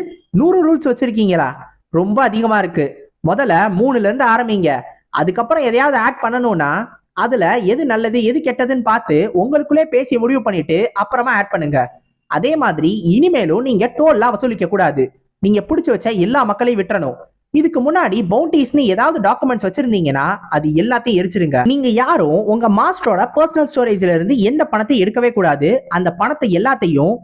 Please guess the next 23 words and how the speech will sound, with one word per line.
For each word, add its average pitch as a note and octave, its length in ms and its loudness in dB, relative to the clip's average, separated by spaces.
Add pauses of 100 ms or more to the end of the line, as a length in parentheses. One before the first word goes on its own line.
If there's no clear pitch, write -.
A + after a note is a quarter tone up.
இங்க B3 180 4
இருக்கிற C#4 280 0
கஷ்டப்படுற C#4+ 460 -2
மக்களுக்கு G3 360 -2
கொடுத்துருங்க, F3 460 -2 (340)
அவங்களுக்கு B3 440 0
நல்ல D4 240 2
வீடு D#4+ 240 2
கட்டி F3+ 220 -2
கொடுங்க. C#3 280 0 (380)
ஒருவேளை E3+ 420 2
உங்களால A3+ 360 0
கட்ட B3 240 -4
முடியலன்னா A3 500 0 (180)
வெளியூர்ல B3 420 2
இருந்து B3+ 160 0
ஆளுங்களை A#3 400 0
கொண்டு A#3+ 220 0
வந்து D3 260 0 (120)
அந்த G3+ 200 -2
வீட்டை G#3+ 280 0
எல்லாத்தையும் F#3 340 0
கட்டிருங்க. D3+ 400 0